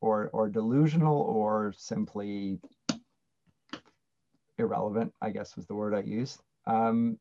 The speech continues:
and so we should leave that off, or l-, let's cut that off. Now, but from these things, the consequence of this idea that there's something such as the mind, and that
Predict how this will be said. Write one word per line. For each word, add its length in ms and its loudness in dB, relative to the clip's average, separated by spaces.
and 180 0
so 160 2
we 120 2
should 180 -4
leave 200 0
that 200 6
off, 280 8
or 220 4
l-, 200 -2
let's 200 -6
cut 220 4
that 160 4
off. 240 4
Now, 300 6
but 200 2
from 300 8
these 320 4
things, 320 -2
the 100 -4
consequence 720 2
of 100 -4
this 200 -4
idea 260 2
that 160 -2
there's 180 -2
something 320 -4
such 240 -6
as 120 -10
the 80 -6
mind, 400 4
and 180 2
that 220 4